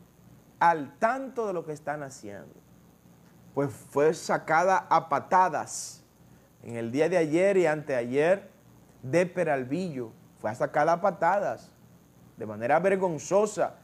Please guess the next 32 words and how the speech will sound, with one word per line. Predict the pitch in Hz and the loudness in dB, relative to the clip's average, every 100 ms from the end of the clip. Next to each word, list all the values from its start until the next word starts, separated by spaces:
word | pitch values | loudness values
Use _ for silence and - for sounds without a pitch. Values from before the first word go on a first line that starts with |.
| - - - | -20 -20 -8
por | 127 117 | -8 -2
parte | 151 170 180 175 | 2 2 0 -6
de | 160 | -6
comunidad, | 147 143 139 135 139 139 | -6 -6 -6 -2 0 0
comunitarios | 151 143 139 135 - 165 202 202 | -2 -4 -4 -6 0 2 2 -2
patriotas | - 147 135 160 208 226 - 143 110 - - _ - _ - - - | 0 0 0 -2 2 2 2 -2 -2 -12 -20 _ -20 _ -20 -20 -10
que | - | 0
decidieron | 208 226 233 233 262 254 | 2 2 2 2 2 -2
defender | 247 247 226 226 233 | -2 -2 -2 -2 -2
su | 247 | -4
comunidad, | 220 220 220 214 214 214 - - | -2 -2 0 2 2 0 -8 -2
ya | 170 208 | -2 0
que | 220 | -2
no | |
hay | 220 | -2
un | 226 | 2
gobierno | 226 220 214 226 262 | 2 2 0 -2 -2
que | 233 | -2
lo | 190 | -2
defienda. | 139 165 220 175 - _ _ _ _ _ _ _ _ _ _ - _ _ - | -2 -2 -2 -2 -8 _ _ _ _ _ _ _ _ _ _ -20 _ _ -10
Como | 131 | -4
el | 147 | 2
gobierno | 143 147 233 254 240 | 2 4 2 0 -6
está | - 233 | -2 -2
en | 247 | 0
otra | 247 269 196 | 0 0 2
cosa | 247 214 - 175 - - _ - _ _ _ - - | 2 2 0 -4 -4 -14 _ -20 _ _ _ -20 -4
y | 156 | 0
está | 156 190 | 2 4
en | 240 | 4
relaciones | 233 202 160 240 247 | 2 0 2 2 2
públicas, | - 220 185 156 147 160 226 | 0 2 2 2 2 2 0